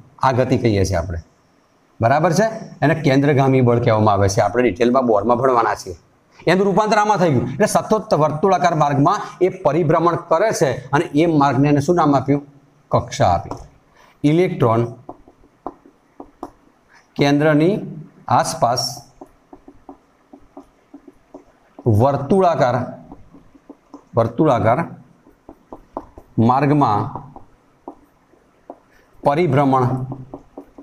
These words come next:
કરે છે તે માર્ગને, તે માર્ગને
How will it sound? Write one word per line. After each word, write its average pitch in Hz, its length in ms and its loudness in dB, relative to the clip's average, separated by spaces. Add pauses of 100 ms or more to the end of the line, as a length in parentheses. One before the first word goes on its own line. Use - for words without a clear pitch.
(140)
કરે 139 300 0
છે 104 440 -2 (960)
તે 151 160 2
માર્ગને, 120 680 0 (1500)
તે 127 140 2
માર્ગને 113 600 2